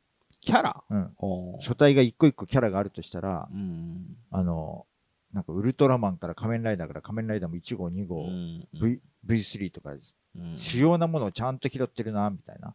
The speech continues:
Speaker 1: なるほど。
Speaker 2: 全部なんか拾いきれないから、
Speaker 1: うんうんうん。
Speaker 2: 落とすところもうまいな、みたいな。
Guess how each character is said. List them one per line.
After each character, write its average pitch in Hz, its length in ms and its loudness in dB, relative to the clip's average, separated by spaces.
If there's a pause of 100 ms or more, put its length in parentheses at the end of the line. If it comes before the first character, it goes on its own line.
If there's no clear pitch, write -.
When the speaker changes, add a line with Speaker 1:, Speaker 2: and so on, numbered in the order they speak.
Speaker 1:
な 98 160 -4
る 98 60 0
ほ 95 100 2
ど。 104 180 4
Speaker 2:
全 208 180 4
部 202 120 4
な 113 80 2
ん 98 80 -2
か 90 160 -2
拾 113 240 0
い 107 60 0
き 113 100 -8
れ 113 80 0
な 92 100 -6
い 101 100 -6
か 95 60 -2
ら、 95 220 0
Speaker 1:
う - 40 -6
ん - 20 -4
う - 40 -6
ん - 20 -6
う - 40 -6
ん。 82 400 -10
Speaker 2:
落 - 140 -4
と 208 100 6
す - 120 -4
と - 60 -6
こ 110 120 -4
ろ 92 60 -2
も 85 140 -6
う 80 40 -8
ま 107 140 0
い 92 60 -2
な、 78 180 -8
み 55 80 -20
た - 180 -20
い - 60 -20
な。 - 140 -18